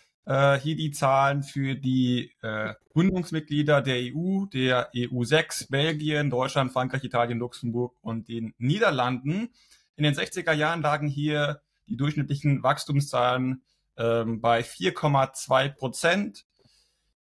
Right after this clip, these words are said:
Diese Wachstumszahlen haben jedes Jahrzehnt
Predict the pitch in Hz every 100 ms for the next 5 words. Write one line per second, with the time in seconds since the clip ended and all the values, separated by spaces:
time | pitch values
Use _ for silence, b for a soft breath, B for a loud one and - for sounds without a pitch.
0 | _ 160 196 180 185 170 175 - _ _
1 | _ _ - 143 - 156 151 147 139 139
2 | 131 131 120 135 196 208 196 - 156 139
3 | - - 160 165 160